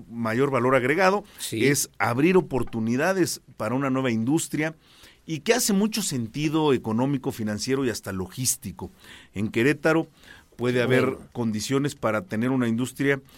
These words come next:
Speaker 1: en, en estos ambientes que mencionaste de realidad aumentada, realidad virtual,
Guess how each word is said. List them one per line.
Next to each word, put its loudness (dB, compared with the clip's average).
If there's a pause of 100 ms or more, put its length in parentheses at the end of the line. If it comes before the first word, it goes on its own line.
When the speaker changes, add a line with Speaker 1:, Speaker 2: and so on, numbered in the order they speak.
(300)
Speaker 1:
en, -2
en 2
estos 0
ambientes -2
que -4
mencionaste -2
de 2
realidad 0
aumentada, 2
realidad 0
virtual, -2